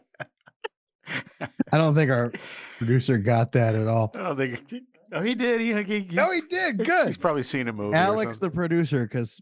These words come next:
Speaker 1: people said it was rude not to call him by his name. In nineteen seventy-three, this happened
Speaker 2: What?
Speaker 1: after several attempts.
Speaker 2: Wait a minute. Wait a minute.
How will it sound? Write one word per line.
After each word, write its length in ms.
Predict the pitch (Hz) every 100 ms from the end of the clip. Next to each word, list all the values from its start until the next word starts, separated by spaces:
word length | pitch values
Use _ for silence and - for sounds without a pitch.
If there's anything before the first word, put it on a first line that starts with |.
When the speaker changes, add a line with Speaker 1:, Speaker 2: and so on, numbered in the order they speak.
| -
Speaker 1:
people 260 | 131 120
said 220 | 110 120
it 60 | 101
was 200 | 95 90
rude 220 | 98 92
not 200 | 90 87
to 80 | -
call 240 | - 92
him 60 | 85
by 160 | 87 87
his 120 | 92
name. 160 | 104 95 - - - _ _
In 80 | 156
nineteen 340 | 220 277 277
seventy-three, 580 | 208 220 190 185 - 180
this 260 | 131 165 -
happened 500 | 143 110 104 98 90 -
Speaker 2:
What? 80 |
Speaker 1:
after 260 | 127 135 139
several 460 | - 214 208 208 170
attempts. 500 | - 165 117 - 311
Speaker 2:
Wait 240 | 349 339
a 60 | 151
minute. 440 | 127 113 110 - -
Wait 240 | 320 349
a 40 | 139
minute. 420 | 123 110 104